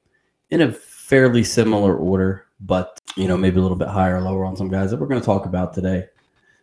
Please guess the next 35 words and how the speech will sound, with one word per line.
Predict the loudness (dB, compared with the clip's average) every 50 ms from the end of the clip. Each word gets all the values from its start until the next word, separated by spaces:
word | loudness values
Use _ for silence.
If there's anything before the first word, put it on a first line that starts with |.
| _ _
Before | -2 2 4 4 6
we | 6 4
jump | 4 4 4 4
into | 2 2 2
that, | 4 4 4 4 2
just | 0 -2 -4 -2
want | -2 -2 -2 -2 -4
to | -6 -6 -4 -4 -4 -4 -6 -4 -4
mention | -2 -2 -2 -2 -4 -4 -2 0
real | 0 -2
quick | -2 -2 0 0 0 0 -2 -8 -12 -6
our | -4 -2 0 0 0 -2 -4 -6 -8 -10 -12 -14 -16 -6
jersey | -4 -2 -2 -2 -2 -4
giveaway. | -4 -2 -2 0 0 0 0 0
Once | -2 -2 -4 -6 -8 -8
again, | -6 -4 -2 -2 0 -2 -4 -6 -10 _ _ _ _ _ _ _
we | -4 -2
are | 0 0
giving | 0 -2 -2 -2 -2
away | -2 0 0 0
that | 0 -2 -2 -4 -8
signed | -8 -6 -4 -4 -4 -4 -4
Darius | -4 -4 -4 -4 -6 -8 -8
Slay | -6 -4 -4 -4
jersey. | -4 -4 -4 -4 -4 -4 -6 -8 -8 -8 -10 _ _ _ _ -20 -20 _ _ 0
All | 2 2
you | 4
have | 2 0 0
to | -4 -4
do | -2 0 0 0 0 -2 -2 -6 _ _ _
to | -12 -10 -8
enter | -6 -4 -4
that | -4 -4 -6 -6
contest | -4 -2 -2 -2 0 2 2 2 2 0 -4 -10 -10 -6
is | -2 -2 0 0 -2 -4 -6 -12 -16